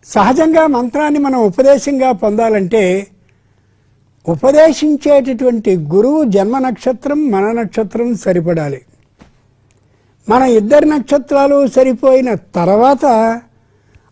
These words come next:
ఆ చెప్పబడే రోజైతే ఏదైతే ఉందో ఆ రోజు ఈ ఇద్దరికీ సరిపోయింది కావాలి. మూడవది పోలిక సరికాదుగా ఓ మాట చెప్తున్నాను.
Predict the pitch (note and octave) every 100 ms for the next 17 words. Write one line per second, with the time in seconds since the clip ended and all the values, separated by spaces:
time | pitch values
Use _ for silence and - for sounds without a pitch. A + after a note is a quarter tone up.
0 | - F#3+ G3+ - - G#3+ - D4+ D4+ D4+
1 | D4 C4 C4 C4+ B3+ C4+ B3+ C4+ - G#3
2 | A3+ B3 A#3+ B3+ A#3+ A#3 B3 A#3+ - F3+
3 | G#3 A3+ C4+ E4 D#4 - A3 B3+ D4+ C#4+
4 | D#4+ D#4 D4+ A#3+ A3+ A3+ G#3+ G3+ E3 F3+
5 | D#3+ C3+ C3+ _ _ _ _ _ _ _
6 | _ _ _ _ _ _ D#3 D#3+ G3+ A#3+
7 | A3 D3 B2+ _ _ _ _ _ _ _
8 | _ - _ _ _ G#3 B3+ E4 D#4+ C#4+
9 | C4+ C#4 C4+ C4+ C4+ C4+ C4 A#3 A3+ A3+
10 | G3+ G3+ - G#3 F#3+ F3 F3+